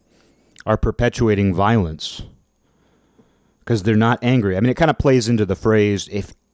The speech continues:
if you're not angry, you're not paying attention." And "Silence is violence. Silence is violence." You know, it plays into those phrases. Because the idea is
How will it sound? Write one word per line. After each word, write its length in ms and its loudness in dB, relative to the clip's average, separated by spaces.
if 180 -6
you're 80 2
not 240 2
angry, 460 0
you're 160 -2
not 260 -2
paying 300 0
attention." 680 -4
And 300 0
"Silence 580 0
is 100 -2
violence. 520 -2
Silence 540 0
is 100 -6
violence." 760 -6
You 80 0
know, 80 -2
it 100 -2
plays 280 2
into 160 0
those 240 2
phrases. 640 -6
Because 220 0
the 120 4
idea 440 4
is 400 0